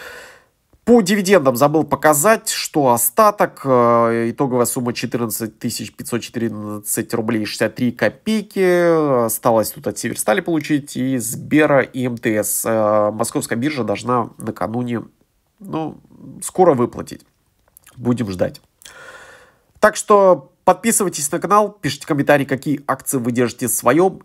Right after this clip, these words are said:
инвестиционном портфеле, какие акции посоветуете мне для дальнейших покупок. Очень интересно будет почитать ваши комментарии, стараюсь читать, э, все комментарии, отвечать на все комментарии. Ставьте лайк этому видео, поддерживайте канал, для меня это будет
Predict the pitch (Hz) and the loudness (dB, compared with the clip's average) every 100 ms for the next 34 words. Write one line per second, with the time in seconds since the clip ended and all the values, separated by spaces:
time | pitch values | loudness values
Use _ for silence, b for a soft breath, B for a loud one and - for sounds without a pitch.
0 | - 160 151 147 156 139 143 - 156 131 | -8 -4 -2 0 0 0 -4 -2 0 2
1 | - _ - 143 208 - - 147 - 131 | 0 _ -10 -6 -6 -4 -4 -4 -4 -4
2 | - 123 147 151 147 113 117 107 107 139 | -4 -2 0 0 0 -2 -4 -4 -2 2
3 | 120 95 104 117 127 135 139 - - 135 | 0 0 -4 0 0 0 -2 -4 -2 0
4 | 190 185 143 139 - 156 147 127 110 104 | 2 2 0 0 -2 -2 0 -2 -4 -12
5 | - - 127 151 143 135 117 113 - - | -16 -14 0 2 2 0 -4 -4 -6 -2
6 | 131 120 123 - - 120 117 175 151 113 | 0 2 0 -2 -4 -4 2 2 2 0
7 | 127 113 104 - 107 107 110 107 101 - | -2 -2 -4 -4 -2 -2 -4 -2 -2 0
8 | - 175 143 120 113 107 - - 117 156 | 0 0 -2 2 0 0 -6 -8 -4 -2
9 | 143 - - 113 107 110 104 - _ B | -2 -4 -4 -4 0 0 0 -8 _ B
10 | B B B B B B - 240 233 226 | B B B B B B -2 0 2 2
11 | 226 165 160 147 175 151 135 120 151 139 | 2 2 -2 -2 0 2 2 2 4 4
12 | 127 107 - 165 175 120 127 143 127 131 | 2 -4 -2 0 2 0 0 0 0 -2